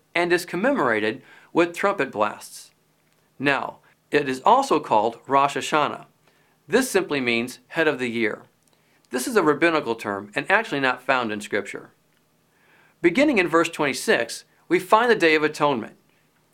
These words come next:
This is also considered a Sabbath day and a day of fasting. This is the day when atonement is made for all the people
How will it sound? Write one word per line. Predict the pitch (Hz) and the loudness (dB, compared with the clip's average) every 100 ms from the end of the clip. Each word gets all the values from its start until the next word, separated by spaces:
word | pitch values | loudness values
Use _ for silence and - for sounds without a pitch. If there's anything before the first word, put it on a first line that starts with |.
| _ - | _ -4
This | 240 262 | -2 0
is | 240 | 2
also | 190 190 175 | 4 4 0
considered | 170 151 139 123 123 | -2 -4 0 0 0
a | - | -2
Sabbath | - 185 175 123 - | -2 -2 0 -4 -6
day | 113 - _ _ _ _ | -10 -10 _ _ _ _
and | 233 208 156 151 | 0 0 0 -4
a | |
day | 135 127 | 0 2
of | 117 | 2
fasting. | - 120 123 - - - _ _ _ _ _ _ - | 0 0 -2 -8 -16 -18 _ _ _ _ _ _ 2
This | 220 226 | 2 2
is | 247 | -2
the | 233 | -2
day | 156 123 107 117 - _ _ - | 0 0 0 -2 -8 _ _ -2
when | 147 | 0
atonement | 143 147 - 233 240 240 | 0 -2 -2 0 0 -2
is | 214 156 | -4 0
made | 139 110 107 - | 0 -2 -4 -6
for | 147 151 | -6 0
all | 202 247 | 2 4
the | 240 | 2
people | 220 180 139 107 98 | 0 0 0 -4 -10